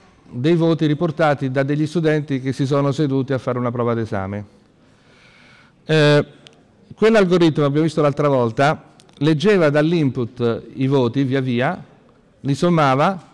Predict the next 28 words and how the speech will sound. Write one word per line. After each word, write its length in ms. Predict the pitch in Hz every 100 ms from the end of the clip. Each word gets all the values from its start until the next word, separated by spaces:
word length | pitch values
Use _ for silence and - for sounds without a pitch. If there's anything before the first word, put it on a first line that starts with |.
| _ _
alla 180 | _ 147
fine 240 | 151 190 151
divideva 680 | 151 165 165 160 131 120
per 180 | 120 131
il 120 | 127
numero 380 | 135 156 143 131
de-, 200 | 127 131
dei 180 | - 131
voti 300 | 135 147 123
che 100 | 117
aveva 300 | 120 131 123
sommato 680 | 120 180 151 131 127 151 -
e 120 | 139
aveva 400 | 127 123 117 117
la 120 | 123 120
media 240 | 120 117
aritmetica. 680 | 113 107 104 98 98 101 98 - _ _ - - - - _ _
Adesso 360 | 160 220 -
vorrei 240 | 175 170 175
fare 220 | 151 139
un 120 | 139
passo 280 | 139 170 -
avanti 580 | 143 120 113 110 175 196 - _ _ _ _
e, 380 | 170 160 147 -
eh, 400 | 131 135 135 123 - _ - _ -
vorrei 300 | 151 185 208
mettere 720 | 202 156 - 139 135 127 113 -
i-, 120 | 120